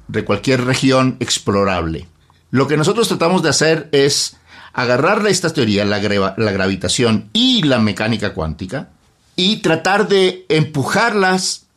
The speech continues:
empujar ambas para tratar una situación, eh, particular. Por ejemplo, sabemos que la materia está muy bis-, bien descrita por la teoría cuántica de campos. Y,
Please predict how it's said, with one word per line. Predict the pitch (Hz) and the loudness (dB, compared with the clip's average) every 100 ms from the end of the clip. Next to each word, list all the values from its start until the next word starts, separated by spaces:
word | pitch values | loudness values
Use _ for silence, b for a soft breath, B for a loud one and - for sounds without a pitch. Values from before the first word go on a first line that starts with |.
| _ _ _ _ - | _ _ _ _ -2
empujar | 127 123 - 165 175 180 - _ _ - | -2 -2 -2 0 0 -4 -12 _ _ -4
ambas | 156 220 156 107 104 - - - - - - | 0 2 2 0 -2 -6 -12 -18 -20 -12 -2
para | 131 127 | 0 0
tratar | 127 - - 160 | 0 0 2 2
una | 160 | 2
situación, | 156 151 117 139 131 135 139 - _ b b b b - | 0 0 0 2 2 2 -2 -8 _ b b b b -4
eh, | 107 98 90 - - - - - | -2 0 -2 -8 -12 -14 -14 -8
particular. | 110 107 95 92 - - _ B B B B | -8 -6 -4 -4 -4 -8 _ B B B B
Por | 135 143 | -2 0
ejemplo, | 190 180 127 110 151 - _ _ | 2 2 2 0 -2 -8 _ _
sabemos | - 160 160 220 226 | -2 2 4 4 2
que | - | 2
la | 143 | 2
materia | 131 127 190 196 175 | 2 2 2 2 2
está | 160 156 | 2 0
muy | 156 165 | 0 0
bis-, | 160 156 | 0 2
bien | 156 151 | 2 2
descrita | 147 - 147 147 | 0 -2 0 0
por | 135 110 | 0 0
la | 107 | 0
teoría | 101 110 110 | 0 0 0
cuántica | 123 113 113 110 | 0 -2 -2 0
de | 92 | -2
campos. | 90 85 82 - - - - _ _ B B B | -2 -6 -6 -12 -20 -20 -20 _ _ B B B
Y, | 123 127 | 0 0